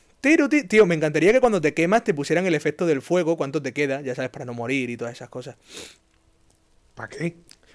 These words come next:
Speaker 1: Pues, por ejemplo, tú te quemas con lava y la lava se puede tirar ardiendo inside you, pues, a-, hasta que, hasta que den tu morro, ¿me entiendes? Pero con fuego no es lo mismo.
Speaker 2: Tío,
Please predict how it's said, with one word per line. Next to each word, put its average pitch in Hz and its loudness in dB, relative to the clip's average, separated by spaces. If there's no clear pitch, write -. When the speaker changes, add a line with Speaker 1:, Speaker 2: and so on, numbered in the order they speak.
Speaker 1:
Pues, 139 -2
por 135 -2
ejemplo, 139 0
tú 143 0
te 151 2
quemas 156 2
con 160 0
lava 208 6
y 147 0
la 135 -2
lava 139 0
se 151 -2
puede 156 2
tirar 156 2
ardiendo 139 -2
inside 165 0
you, 185 2
pues, 135 -2
a-, 139 -4
hasta 143 -4
que, 131 0
hasta 139 -4
que 127 -2
den 151 -2
tu 156 -2
morro, 151 2
¿me 131 -8
entiendes? 139 -2
Pero 131 -4
con 127 -6
fuego 147 -2
no 190 0
es 196 0
lo 147 -4
mismo. 165 -4
Speaker 2:
Tío, 170 0